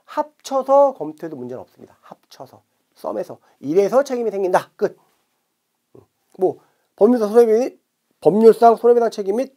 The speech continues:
보상 책임 발생 요건, 뭐 이렇게 해도 되고요. 세 번째는 손해배상금은 사전에 여러분들이 내가 손해배상금 항목을,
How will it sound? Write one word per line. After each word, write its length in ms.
보상 220
책임 320
발생 220
요건, 300
뭐 80
이렇게 200
해도 80
되고요. 260
세 140
번째는 280
손해배상금은 720
사전에 400
여러분들이 680
내가 600
손해배상금 540
항목을, 640